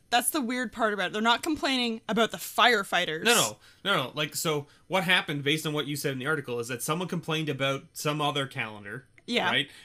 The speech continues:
Speaker 2: And then someone said, "Well, it's a double standard to have
Speaker 1: Because
Speaker 2: both."
Speaker 1: the city employees are
Speaker 2: Right?
Speaker 1: doing it too.
Speaker 2: Yes, you can't
Speaker 1: Yeah.
Speaker 2: have one and not the other. That doesn't make sense, right? This is what, this is what came about. And so Oakes had to make the decision, "Well, how do I make everybody happy?"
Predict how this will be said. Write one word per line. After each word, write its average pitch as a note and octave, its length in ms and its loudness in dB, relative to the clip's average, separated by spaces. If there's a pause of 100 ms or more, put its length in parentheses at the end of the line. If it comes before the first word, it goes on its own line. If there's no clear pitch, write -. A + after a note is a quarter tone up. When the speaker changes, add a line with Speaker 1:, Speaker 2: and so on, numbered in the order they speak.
(140)
Speaker 2:
And D#3+ 220 4
then D#3+ 120 4
someone F3 360 2
said, D3+ 240 0
"Well, D3+ 140 0
it's C#3+ 120 -4
a D#3 40 -6
double D#3 260 0
standard D3 440 -2
to C3 60 -2
have C3 80 2
Speaker 1:
Because A3+ 220 4
Speaker 2:
both." C3 100 2
Speaker 1:
the B3 80 2
city A#3+ 300 2
employees A3+ 460 2
are G3+ 80 0
Speaker 2:
Right? G#3 80 2
Speaker 1:
doing G#3 180 2
it F#3 100 -4
too. F#3 300 0
Speaker 2:
Yes, D#3 380 2
you D#3+ 120 0
can't F#3+ 280 6
Speaker 1:
Yeah. E3 160 6
Speaker 2:
have D3+ 140 4
one E3+ 260 4
and C#3+ 100 2
not C#3+ 220 0
the C#3 100 -2
other. B2 240 -2
That A#2+ 100 -6
doesn't C3+ 220 -4
make B2 200 -4
sense, G#2+ 340 -8
right? C#3 160 -2
This F3+ 160 0
is F3+ 80 -4
what, E3+ 240 0
this D#3+ 460 -2
is F3+ 40 -4
what E3+ 220 -4 (240)
came D#3+ 200 0
about. B2+ 280 -2 (200)
And D#3 120 -2
so G3+ 100 2
Oakes G3+ 260 4
had G3 140 2
to F3 60 -4
make F#3 160 -2
the F3 80 -2
decision, E3+ 440 0 (680)
"Well, C#3 140 -2
how E3+ 120 4
do F3 100 2
I E3 60 4
make D3+ 240 0
everybody A#2+ 380 -2
happy?" - 460 -16